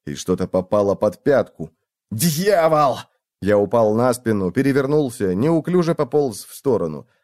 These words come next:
Мешался щит, доски, гребаный щебень хрустел под коленями. Тук-стук! Рядом с сапогом упали два каменных блока. Пыль от осевшего здания поднялась так высоко, что заслонила небо.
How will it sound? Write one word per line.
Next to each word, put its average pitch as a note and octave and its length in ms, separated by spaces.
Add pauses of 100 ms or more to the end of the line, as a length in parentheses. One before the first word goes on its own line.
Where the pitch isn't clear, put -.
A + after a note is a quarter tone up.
(160)
Мешался F#2 540
щит, G#2+ 420
доски, F2+ 600
гребаный A#2+ 580
щебень B2 560
хрустел G#2 540
под G2 180
коленями. D#2 580 (420)
Тук-стук! - 560 (420)
Рядом D#3+ 420
с - 60
сапогом D#3 500
упали D#3+ 340
два C3+ 220
каменных B2+ 520
блока. G2+ 460 (340)
Пыль D3 240
от G#2+ 80
осевшего G#2+ 520
здания A2+ 460
поднялась G#2+ 600
так B2 200
высоко, A2+ 400
что A#2 220
заслонила A#2 500
небо. A#2+ 380